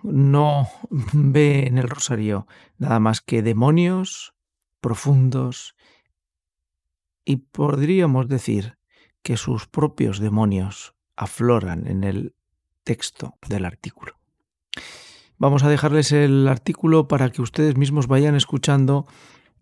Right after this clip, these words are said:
en formato audio lo que el autor ha pretendido recoger en toda su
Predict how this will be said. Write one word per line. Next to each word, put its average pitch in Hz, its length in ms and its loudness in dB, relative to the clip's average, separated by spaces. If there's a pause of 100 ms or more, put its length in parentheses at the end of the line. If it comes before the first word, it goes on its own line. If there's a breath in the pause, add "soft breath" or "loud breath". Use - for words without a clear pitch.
(140)
en 127 280 4
formato 143 420 0
audio 117 480 0 (600)
lo 139 260 0
que 131 340 -2
el 139 140 0
autor 147 460 0
ha 113 120 -4
pretendido 143 840 0
recoger 123 720 -6 (320 soft breath)
en 117 260 0
toda 147 460 -2
su 135 840 -2